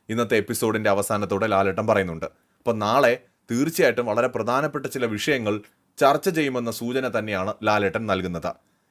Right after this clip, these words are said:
ജാസ്മിനും ഗബ്രിയും തമ്മിലുള്ള റിലേഷൻഷിപ്പ് അത് പ്രണയമാണെങ്കിൽ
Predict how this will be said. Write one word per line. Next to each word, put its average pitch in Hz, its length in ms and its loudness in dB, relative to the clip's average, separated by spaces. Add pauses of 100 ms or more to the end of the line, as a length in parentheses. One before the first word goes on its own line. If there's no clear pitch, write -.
(160)
ജാസ്മിനും 208 580 4
ഗബ്രിയും 156 340 2
തമ്മിലുള്ള 139 340 2
റിലേഷൻഷിപ്പ് 117 680 -2 (340)
അത് 120 140 -2
പ്രണയമാണെങ്കിൽ 104 760 0